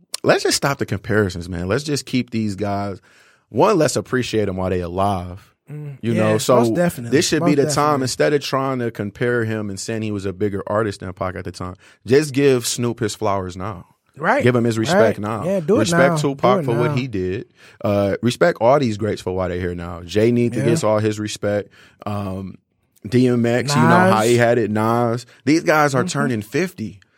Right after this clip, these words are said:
Speaker 2: Yeah.
Speaker 1: And they still around this game. And then they impacting culture in a different way.
Speaker 2: Without a
Speaker 1: Give
Speaker 2: doubt.
Speaker 1: them their respect now. Their
Speaker 2: Yeah.
Speaker 1: just due now,
Speaker 2: Yeah.
Speaker 1: man.
Speaker 2: 'Cause, because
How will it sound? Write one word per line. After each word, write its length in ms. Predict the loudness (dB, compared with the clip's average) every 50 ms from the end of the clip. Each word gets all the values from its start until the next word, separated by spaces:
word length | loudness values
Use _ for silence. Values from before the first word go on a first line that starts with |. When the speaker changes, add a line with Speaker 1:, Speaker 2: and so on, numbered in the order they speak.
| _ _
Speaker 2:
Yeah. 140 | -10 -2 0
Speaker 1:
And 120 | 2 4
they 100 | 4 4
still 260 | 2 2 2 2 4 4
around 320 | 2 2 2 0 0 -2
this 160 | -2 -4 -2
game. 240 | -2 0 0 0 0 -2
And 120 | 0 0
then 140 | 2 2 2
they 200 | 4 4 2 2
impacting 460 | 0 -2 -4 -4 -4 -4 -6 -8 -6
culture 400 | -2 0 0 0 0 0 -2 -2
in 80 | -2 -2
a 60 | -2
different 400 | 0 0 0 0 0 -4 -4 -2
way. 260 | 0 0 0 -2 -4 -8 _ _ _ -12
Speaker 2:
Without 280 | -10 -10 -8 -8 -6
a 40 | -6
Speaker 1:
Give 180 | -4 -4 -4 -4
Speaker 2:
doubt. 100 | -6 -6
Speaker 1:
them 300 | -8 -8 -8 -10 -10 -10
their 220 | -12 -12 -12 -14
respect 640 | -14 -16 -18 -20 -20 -18 -14 -12 -12 -12 -12 -14 -16
now. 420 | -14 -12 -10 -10 -12 -14 -16 -20 _ _ -14 -10
Their 100 | -8 -6 -4 -4
Speaker 2:
Yeah. 60 | -2
Speaker 1:
just 320 | -2 -2 -4 -4 -8 -10 -10
due 180 | -8 -8 -8
now, 340 | -10 -10 -10 -10 -10 -10 -10 -10
Speaker 2:
Yeah. 60 | -10
Speaker 1:
man. 300 | -8 -8 -8 -8 -8 -10 -12 -16 _ _
Speaker 2:
'Cause, 200 | -4 -4 -4 -4
because 520 | -2 -2 0 2 4 4 4 4 2 0